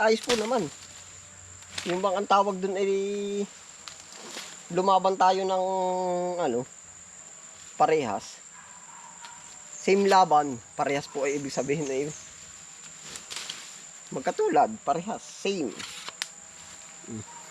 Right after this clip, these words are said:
Ah, panalo. Yeah. Ang tinatarget ko yung pako. <laughs> Oh, ay. Nang na, nabagat dati, ay, ay. Oh. Panalo, panalo, aray. Hmm.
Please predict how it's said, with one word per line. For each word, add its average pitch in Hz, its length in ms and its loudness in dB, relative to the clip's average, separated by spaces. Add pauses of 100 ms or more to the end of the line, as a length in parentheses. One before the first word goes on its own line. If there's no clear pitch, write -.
(120)
Ah, 175 80 2
panalo. 113 580 -6 (1400)
Yeah. - 200 -8 (1900)
Ang 117 80 -6
tinatarget 127 560 0
ko - 120 -8
yung - 120 -8
pako. - 180 -4 (240)
<laughs> 123 180 -8
Oh, 156 120 -2
ay. 113 160 -4 (720)
Nang 123 160 -4
na, 110 240 -2 (240)
nabagat 113 460 -8
dati, - 260 -6
ay, 143 240 -2
ay. 131 220 -2 (800)
Oh. 160 480 4 (1300)
Panalo, 120 420 -4 (160)
panalo, 120 540 -2
aray. 104 260 -4 (1500)
Hmm. 120 200 -6